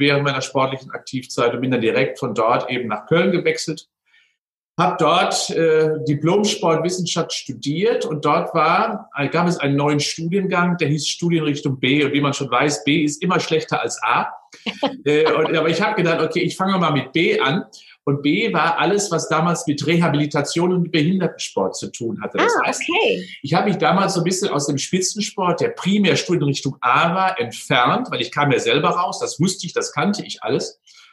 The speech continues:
Speaker 1: Und
Speaker 2: Mhm.
Speaker 1: hab deswegen Studienrichtung B genommen und hab das auch nie bereut, mich also mal mit einer völlig anderen Facette von Bewegung und Sport zu beschäftigen, nämlich mit dem, dass Sport eben eine sehr große gesundheitliche und therapeutische Wirkung besitzt. Und das habe ich eben auch von der Pike auf gelernt.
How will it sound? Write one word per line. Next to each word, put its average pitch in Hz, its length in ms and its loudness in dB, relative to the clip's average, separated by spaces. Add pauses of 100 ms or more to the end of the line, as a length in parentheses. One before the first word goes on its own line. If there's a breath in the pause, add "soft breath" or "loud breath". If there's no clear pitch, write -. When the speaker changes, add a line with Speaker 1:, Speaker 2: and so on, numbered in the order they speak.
Speaker 1:
Und 233 80 2
Speaker 2:
Mhm. 254 60 4
Speaker 1:
hab 254 80 4
deswegen 180 340 0
Studienrichtung 151 560 -4
B 143 180 2
genommen 185 440 0 (960)
und 143 140 0
hab - 120 0
das - 240 0
auch 151 320 -2 (140)
nie 180 220 2
bereut, 131 520 0 (400 loud breath)
mich 175 200 2
also 165 260 2
mal 151 100 2
mit 147 120 0
einer 143 200 2
völlig 147 400 -2
anderen 156 300 0
Facette 170 440 0
von 151 220 0
Bewegung 147 420 0
und 127 100 -12
Sport 143 360 0
zu 135 100 -8
beschäftigen, 135 560 -2
nämlich 139 320 0
mit 107 200 -8
dem, 143 380 0 (440 loud breath)
dass - 260 0
Sport 156 540 2
eben 147 260 2
eine 131 220 2
sehr 143 260 2
große 143 380 0
gesundheitliche 135 800 0
und 139 140 -2
therapeutische 110 800 -2
Wirkung 92 300 -8
besitzt. - 400 -14
Und - 80 -4
das 156 160 0
habe 175 140 2
ich 156 60 -6
eben 151 200 -2
auch - 140 -4
von 143 100 0
der - 80 2
Pike - 380 -2
auf - 160 -2
gelernt. 139 440 2